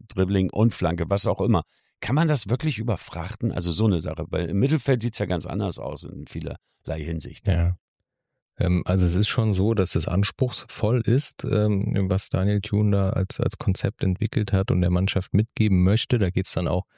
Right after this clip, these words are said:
Speaker 2: für diese, äh, Flügelspieler darum, immer wieder situativ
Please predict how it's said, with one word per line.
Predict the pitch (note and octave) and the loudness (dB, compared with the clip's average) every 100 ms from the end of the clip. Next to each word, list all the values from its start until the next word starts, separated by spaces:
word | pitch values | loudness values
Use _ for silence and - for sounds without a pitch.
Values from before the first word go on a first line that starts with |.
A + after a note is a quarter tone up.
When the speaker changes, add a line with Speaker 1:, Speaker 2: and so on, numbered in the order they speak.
| _ _ | _ _
Speaker 2:
für | - A#2 | 0 0
diese, | G#2 G2+ G2 G2+ F2+ - | 4 4 4 2 2 0
äh, | G2 | -2
Flügelspieler | - G#2 G2+ G2 - F#2+ F#2 | 2 2 2 0 0 2 2
darum, | F2+ E2+ F#2+ F#2 F2+ | 2 2 2 2 2
immer | - F#2+ G2 F#2 | 0 2 2 2
wieder | F#2+ F#2 | 2 2
situativ | F2 F#2+ F#2 E2+ - F#2+ F2+ | 2 2 2 0 0 0 0